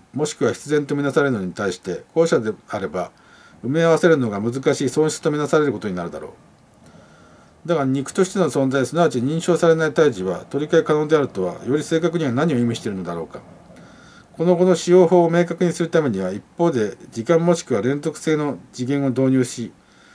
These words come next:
他方で産む人、産む人の視点、すなわち母親の視点を採用することが必要となる。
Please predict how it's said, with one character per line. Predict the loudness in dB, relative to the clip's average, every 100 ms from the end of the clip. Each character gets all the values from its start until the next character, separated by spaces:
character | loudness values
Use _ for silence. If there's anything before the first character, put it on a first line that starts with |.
| _ _
他 | -2
方 | 2 2
で |
産 | 2 0 0
む |
人、 | 0 -4
産 | -4 -2
む | 0
人 | 0 0
の | -2
視 | -4
点、 | -6 -6 -6
す | -4
な | 0
わ | 0
ち | -2
母 | -6 2
親 | 2
の | 2
視 | -2
点 | -2 -2
を |
採 | 0 2
用 | 2
す | -2
る | -4
こ |
と | -4
が | -4
必 | -6
要 | -10
と |
な | -10
る。 | -12